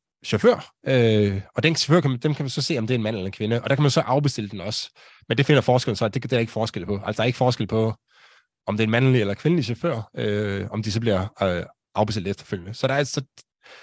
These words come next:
det er svært at diskriminere, og det sker ikke. Alligevel så finder forskerne så, at der er en lønforskel på syv procent mellem mænd og kvinder. Vi kan så også, øh, her kan de så undersøge,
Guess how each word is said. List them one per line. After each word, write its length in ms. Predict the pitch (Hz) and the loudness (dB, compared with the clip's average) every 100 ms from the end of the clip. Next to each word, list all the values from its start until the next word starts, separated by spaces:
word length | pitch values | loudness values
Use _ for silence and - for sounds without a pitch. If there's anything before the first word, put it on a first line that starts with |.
| - - | -10 -2
det 40 | |
er 40 | |
svært 220 | 147 220 175 | 2 4 2
at 60 | |
diskriminere, 840 | 143 - 143 160 160 - 160 143 135 | 0 0 0 0 -2 -2 0 2 2
og 80 | |
det 80 | 123 | -2
sker 220 | - 107 | -2 -6
ikke. 160 | 76 - _ _ _ _ _ - - _ - | -8 -14 _ _ _ _ _ -20 -20 _ 0
Alligevel 320 | 151 190 156 | 4 8 8
så 100 | - | 6
finder 200 | 165 160 | 4 4
forskerne 320 | 120 131 131 120 | 2 2 0 0
så, 100 | 131 | 0
at 80 | 117 | 0
der 60 | |
er 40 | 110 | 0
en 60 | |
lønforskel 460 | 120 151 127 123 110 | 0 0 -4 -8 -8
på 320 | - 113 101 101 | -2 0 0 -4
syv 200 | - 156 | -2 -4
procent 420 | - 180 - - _ _ _ _ _ _ - | -2 -4 -4 -16 _ _ _ _ _ _ -2
mellem 160 | 127 | 0
mænd 120 | 117 110 | 2 0
og 60 | |
kvinder. 260 | - 185 220 - _ _ _ _ _ _ _ - | 2 2 2 -2 _ _ _ _ _ _ _ -2
Vi 40 | 127 | 0
kan 20 | |
så 140 | - | 2
også, 280 | 147 135 - | 4 2 2
øh, 120 | 120 | 0
her 200 | 107 156 | 2 0
kan 80 | 127 | 0
de 40 | 117 | -2
så 80 | 131 | 0
undersøge, 540 | 139 143 127 107 98 | 0 0 0 -2 -4